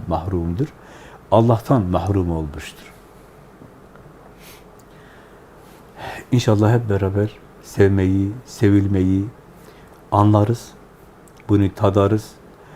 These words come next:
Sevmenin, sevilmenin kıymetini, değerini de biliriz. O şerefi taşırız. Eğer biri Allah için seviyorsa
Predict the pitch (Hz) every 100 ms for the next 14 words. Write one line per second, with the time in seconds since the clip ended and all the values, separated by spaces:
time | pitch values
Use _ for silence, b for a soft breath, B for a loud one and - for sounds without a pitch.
0 | B B B - - 95 101 101 101 104
1 | - 95 98 95 95 98 104 - - 107
2 | 101 95 - 104 98 98 101 98 101 95
3 | 101 101 - - 92 95 98 107 - -
4 | - - - B B B B B B -
5 | - 123 120 107 101 - 123 - 104 -
6 | 104 - - - - - - - - -
7 | - B B B - 123 117 107 98 101
8 | 104 101 98 98 87 - 95 - 98 107
9 | 131 - 113